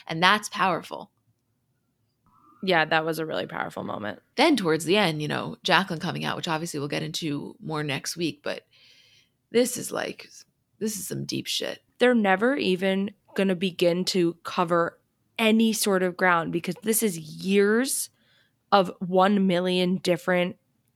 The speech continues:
Speaker 2: fights and situations and, like, family dynamics in history. Like,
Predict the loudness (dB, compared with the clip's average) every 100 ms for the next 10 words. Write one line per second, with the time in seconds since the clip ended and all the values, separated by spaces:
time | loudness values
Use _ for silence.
0 | _ -4 2 4 4 2 -2 0 -2 -2
1 | -2 0 0 2 0 0 -2 -2 -6 -2
2 | 0 2 4 4 4 2 2 0 -4 -8
3 | -6 -6 -4 -2 0 0 0